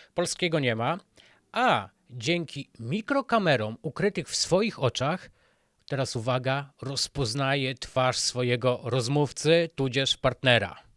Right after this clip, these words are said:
No i jeszcze robi kawę. No i nie tylko kawę.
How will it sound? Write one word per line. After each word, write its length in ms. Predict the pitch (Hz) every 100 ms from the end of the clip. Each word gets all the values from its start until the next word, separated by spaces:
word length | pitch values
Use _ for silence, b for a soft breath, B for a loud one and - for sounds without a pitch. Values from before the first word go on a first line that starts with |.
| _ b
No 120 | 208
i 60 | 285
jeszcze 220 | 262 233
robi 200 | 202 170
kawę. 340 | 120 95 95 98 -
No 240 | 208 247
i 320 | 190 202 196
nie 100 | 165
tylko 280 | - 113 101
kawę. 300 | - 85 80